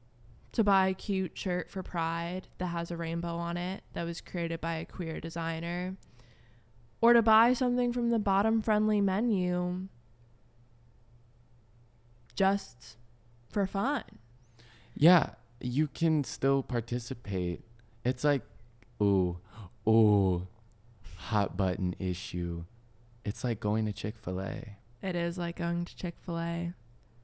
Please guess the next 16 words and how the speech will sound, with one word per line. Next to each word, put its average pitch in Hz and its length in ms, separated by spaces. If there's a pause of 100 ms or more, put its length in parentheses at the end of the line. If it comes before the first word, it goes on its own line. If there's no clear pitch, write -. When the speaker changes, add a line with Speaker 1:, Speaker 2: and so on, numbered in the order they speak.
(640)
Speaker 1:
I 190 120
bought 175 280
Chick-fil-A, 190 1000 (580)
I 180 80
think 185 240
maybe 214 260
for 240 140
the 208 100
first - 680
time 165 560 (180)
ever 240 600
with, 190 180
like, 175 160
my 170 200
own 165 260
money 175 540